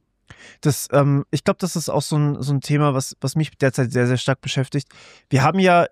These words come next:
jetzt die Möglichkeit, äh, Software so, ich sag mal, günstig oder schnell zu schreiben, wie wir es schon lange nicht mehr hatten. Ähm, und deswegen finde ich Open Source da noch so viel wichtiger, weil jetzt die Open Source Community diesen, äh, riesigen Baustein hat,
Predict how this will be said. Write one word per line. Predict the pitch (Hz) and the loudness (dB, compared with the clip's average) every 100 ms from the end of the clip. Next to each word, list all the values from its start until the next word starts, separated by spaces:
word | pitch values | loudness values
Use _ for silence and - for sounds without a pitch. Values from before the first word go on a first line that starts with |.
| - | 0
jetzt | 160 151 - | 0 0 -2
die | |
Möglichkeit, | 143 151 165 - 156 143 143 - | 0 2 -2 0 2 2 0 -6
äh, | 143 135 | 0 0
Software | 131 185 - 170 156 | 2 -2 0 2 2
so, | 135 143 143 139 - | 2 2 4 2 -2
ich | - | -2
sag | 143 160 | 0 0
mal, | 139 | 0
günstig | - 170 175 156 151 | 2 0 0 -4 0
oder | 139 | 0
schnell | 139 - 147 | 0 0 -2
zu | 151 | -2
schreiben, | 151 - 139 139 | -8 0 0 2
wie | 135 | 0
wir | 131 | -2
es | 131 | -2
schon | - 131 | -2 -2
lange | 131 131 | 0 -2
nicht | 127 | -4
mehr | 127 123 | -4 -2
hatten. | 139 123 120 _ - _ _ _ _ | -2 -6 -6 _ -20 _ _ _ _
Ähm, | 120 139 139 143 _ | 2 4 2 0 _
und | 143 147 139 135 - _ _ | 0 2 2 -2 -8 _ _
deswegen | 139 156 139 165 160 | -4 -2 2 0 0
finde | 151 165 151 | -2 0 -2
ich | - | 0
Open | 143 147 147 | -4 -2 -4
Source | - 165 - | 0 -2 0
da | 151 | 0
noch | 143 | 0
so | 135 139 160 | -4 -4 -2
viel | - 135 | -2 -2
wichtiger, | - - 135 127 - _ | -4 -2 0 0 -2 _
weil | - 110 143 185 165 139 - | -8 -2 2 4 4 0 -4
jetzt | - 156 147 - _ | -2 -2 -2 -14 _
die | - | -2
Open | - 139 151 | -2 -2 -2
Source | 165 160 | 0 0
Community | - 147 143 127 139 | 0 0 2 0 -4
diesen, | 135 131 135 131 127 | -2 -2 0 0 -2
äh, | - | -2
riesigen | 127 127 160 160 139 131 | 0 2 0 0 0 0
Baustein | 131 170 - 139 127 | 0 0 0 -2 0
hat, | 147 | -4